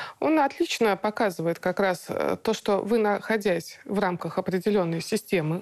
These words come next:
уже, да, действовали последовательно, и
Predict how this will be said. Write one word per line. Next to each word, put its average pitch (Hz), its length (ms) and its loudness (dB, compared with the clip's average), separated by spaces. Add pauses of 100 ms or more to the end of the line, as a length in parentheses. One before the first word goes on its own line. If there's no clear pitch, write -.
уже, 214 400 0 (180)
да, 277 220 0 (340)
действовали 208 420 0
последовательно, 185 920 -2 (100)
и 226 200 2